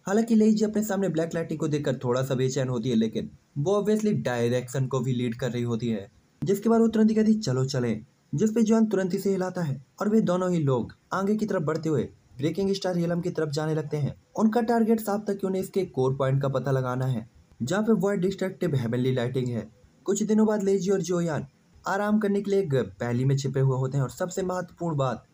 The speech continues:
वो यहाँ के प्लेस और यहाँ की सिचुएशन के बारे में थोड़ी सी डिटेल को भी देख रहे होते हैं और यहाँ के एक्सपीरियंस को गैदर कर रहे होते हैं। टाइम टाइम पर आसमान से जंगली लाइटिंग की गड़गड़ाहट की आवाज़ आती है जो बड़े एरिया में एकत्रित होती है। साथ ही इस ब्लैक लाइटिंग का कोई भी टारगेट नहीं था।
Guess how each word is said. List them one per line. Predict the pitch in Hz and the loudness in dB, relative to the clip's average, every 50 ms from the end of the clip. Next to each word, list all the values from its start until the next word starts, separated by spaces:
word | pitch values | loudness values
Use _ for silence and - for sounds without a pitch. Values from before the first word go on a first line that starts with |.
| _ _ _ _ _ - | _ _ _ _ _ 0
वो | 139 180 214 | 2 4 4
यहाँ | 220 220 220 226 226 | 6 6 4 4 2
के | 226 220 | 2 0
प्लेस | 214 214 180 175 175 180 175 | -2 0 0 0 0 0 0
और | 170 165 147 | 0 0 0
यहाँ | 143 151 156 160 165 | 0 0 -2 -2 -4
की | 160 165 | -4 -4
सिचुएशन | - - 120 117 135 127 131 139 131 123 | -4 -4 -2 -2 -2 -2 -2 -4 -4 -4
के | - 127 | -4 -2
बारे | 120 117 117 117 | -2 0 2 2
में | 113 107 - - _ _ _ _ _ _ _ - | 2 0 -2 -4 _ _ _ _ _ _ _ -2
थोड़ी | 202 208 196 - | 0 2 2 2
सी | 311 233 220 | 2 2 2
डिटेल | 160 139 127 127 123 - 139 139 135 131 | 0 0 0 -2 0 0 2 2 2 2
को | 139 143 | 2 0
भी | 131 135 127 | 0 0 0
देख | 131 135 131 135 | 0 0 0 0
रहे | 135 131 | 0 -2
होते | 123 131 120 - | -2 -2 -2 -4
हैं | 123 127 113 - - - _ _ _ _ _ _ _ _ _ - | -4 -6 -6 -8 -12 -16 _ _ _ _ _ _ _ _ _ -6
और | 175 196 | -2 0
यहाँ | 208 214 220 | 2 2 2
के | 214 214 | 0 0
एक्सपीरियंस | 202 190 - - 175 170 160 175 170 | -2 -4 -4 -4 -4 -2 -2 -2 -2
को | - 170 | -2 -2
गैदर | 156 127 123 123 135 135 | -2 0 0 0 0 0
कर | 131 131 | 0 0
रहे | 127 131 | 0 0
होते | 131 131 131 123 | 0 0 0 -2
हैं। | 131 127 - - _ _ _ - - - _ _ - | -2 -4 -4 -8 _ _ _ -20 -20 -20 _ _ -4
टाइम | 190 196 214 220 | 0 2 2 4
टाइम | 214 214 220 214 | 4 4 2 2
पर | 220 208 | 2 0
आसमान | 196 190 196 - 190 190 190 | 0 -2 -2 -4 -4 -4 -4
से | 180 185 175 | -2 -2 -2
जंगली | 135 - 135 127 139 135 135 135 | 0 0 0 2 2 2 2 2
लाइटिंग | 135 127 131 135 - 135 131 | 2 0 -2 -2 -2 -2 -2
की | - - 107 - - - _ _ - 131 | -2 -2 -4 -4 -6 -10 _ _ -8 -4
गड़गड़ाहट | - - 208 214 208 147 151 165 180 180 185 185 185 175 | -2 0 0 0 2 0 0 0 0 0 0 -2 -2 -4
की | - - | -4 -2
आवाज़ | 180 180 170 175 180 175 | -2 0 0 0 0 0
आती | 175 175 185 | 0 -2 -2
है | 180 | -2
जो | 165 165 | -2 -2
बड़े | 156 139 139 147 | 0 0 2 2
एरिया | 143 135 131 135 139 139 | 4 4 4 4 2 2
में | 143 143 | 2 2
एकत्रित | 139 135 139 139 131 135 - 135 139 139 | 0 0 0 -2 -2 -2 -2 -2 0 0
होती | 139 139 135 135 139 | 0 0 0 0 0
है। | 139 - - - - - - _ _ - | 0 0 -2 -6 -14 -20 -20 _ _ -4
साथ | - 208 214 226 | -4 -2 0 0
ही | 233 | 0
इस | 220 220 | 0 2
ब्लैक | 175 180 190 202 202 208 | 2 0 0 0 0 -2
लाइटिंग | 190 190 185 190 185 | -2 -2 -2 -2 -2
का | 180 190 | -2 -2
कोई | 185 - 135 131 | -2 0 0 2
भी | 135 135 135 | 2 2 0
टारगेट | 135 139 127 127 123 131 131 135 | 0 0 -2 -2 -2 -2 0 0
नहीं | 135 131 127 - | 0 0 -2 -2
था। | - 120 95 - - | -2 -4 -6 -6 -8